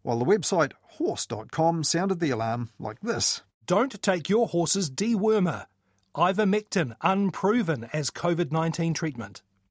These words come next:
Speaker 1: And after far-right cable channel One American Network touted the drug as a cure that could kill the virus in just forty-eight hours, the fact-checking service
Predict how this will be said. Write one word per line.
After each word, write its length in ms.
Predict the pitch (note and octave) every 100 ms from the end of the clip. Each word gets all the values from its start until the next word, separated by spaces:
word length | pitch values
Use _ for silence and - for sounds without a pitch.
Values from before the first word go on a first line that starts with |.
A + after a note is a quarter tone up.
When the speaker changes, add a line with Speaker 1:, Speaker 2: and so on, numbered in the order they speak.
| -
Speaker 1:
And 220 | C3 C#3+
after 280 | C#3 C3 A2+
far-right 560 | A2 F#3 E3+ D#3+ C#3+ C3
cable 360 | - E3 D3
channel 420 | B2+ E3 D3+ C#3 C3
One 280 | C3+ D#3 C#3
American 440 | C3+ C#3+ A#2+ C3+
Network 480 | G3 - C#3 F3+ -
touted 400 | - D#3 C#3+ B2
the 60 |
drug 300 | B2 C#3 C3
as 220 | - B2+ A2+
a 60 |
cure 360 | - - F3 C#3
that 160 | A2+
could 160 | - A#2+
kill 220 | - D#3+
the 60 | C3+
virus 440 | C#3+ D3 C3+ B2
in 160 | C#3+ B2+
just 340 | C3+ A#2+ -
forty-eight 540 | - D#3+ B2 A#2 G#2+ F#3+
hours, 360 | G3 F3 D#3 - - - -
the 80 | A#2+
fact-checking 600 | - G#3 - F3 - C#3+
service 420 | - D3+ A#2 -